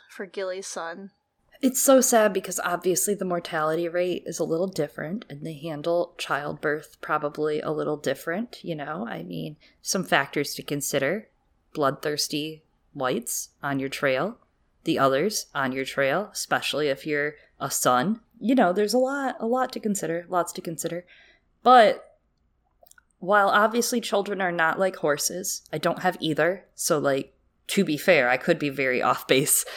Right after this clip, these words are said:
Speaker 2: in this. I don't have kids or a horse. But it does remind me of, like, how, uh, uh, Jamie, right, was all, "Yeah, naming a horse is stupid because it's just gonna die anyways." And it's very morbid. It's, like, a very morbid thought,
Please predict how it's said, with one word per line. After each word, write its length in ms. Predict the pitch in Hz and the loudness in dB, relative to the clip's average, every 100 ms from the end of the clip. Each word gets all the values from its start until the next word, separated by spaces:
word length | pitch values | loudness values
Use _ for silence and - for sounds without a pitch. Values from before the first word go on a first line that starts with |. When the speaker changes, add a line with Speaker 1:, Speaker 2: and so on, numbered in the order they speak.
| - | -2
Speaker 2:
in 160 | 160 143 | 0 2
this. 180 | 123 139 | 2 4
I 80 | 147 | 4
don't 140 | 147 | 4
have 160 | 156 - | 0 2
kids 240 | 147 - | 0 2
or 160 | 139 120 | 2 2
a 60 | 131 | 2
horse. 260 | - - - - 170 | 0 -2 -6 -14 0
But 480 | 247 226 151 - - _ _ _ _ | 6 8 8 2 -4 _ _ _ _
it 180 | 202 202 | -2 2
does 240 | 202 208 | 4 4
remind 320 | 202 185 170 170 | 2 2 2 0
me 120 | 160 | -4
of, 120 | 160 | -2
like, 240 | 143 147 - | -2 -2 -2
how, 180 | 165 | 0
uh, 200 | 147 120 - - | 0 -2 -4 -2
uh, 120 | 139 - - 156 | -2 -2 -14 -4
Jamie, 340 | 190 185 147 | -2 -2 -4
right, 260 | 131 131 - | -2 0 -2
was 160 | - 104 | -4 -2
all, 280 | 131 156 - _ _ | -2 -2 -12 _ _
"Yeah, 600 | 240 233 233 196 190 196 185 190 | 0 2 2 -2 -6 -8 -12 -10
naming 380 | 202 202 196 180 | -6 -6 -4 -6
a 80 | |
horse 260 | 175 180 170 | -2 -4 -4
is 140 | - - | -6 -4
stupid 840 | - - - 190 190 190 143 - | -6 -8 -2 -2 -2 -2 -2 -2
because 360 | - 185 175 - | -10 -10 -10 -8
it's 140 | - | -6
just 220 | 175 180 | -6 -4
gonna 160 | 165 139 - _ | -6 -8 -12 _
die 440 | - 170 160 170 151 | 2 4 6 2 0
anyways." 680 | 151 170 135 135 143 160 - - - - 208 | -6 -6 -6 -6 -4 -6 -10 -16 -18 -14 -6
And 100 | 196 | -6
it's 160 | - | -4
very 280 | - 180 349 | 0 2 2
morbid. 540 | 214 143 196 185 - - | 0 0 -2 -4 -6 -8
It's, 160 | - | -10
like, 120 | 202 196 | -6 -4
a 60 | |
very 300 | 170 175 226 | 0 2 4
morbid 500 | 190 175 175 170 - | 2 2 2 0 0
thought, 440 | 160 160 143 - | 2 6 6 4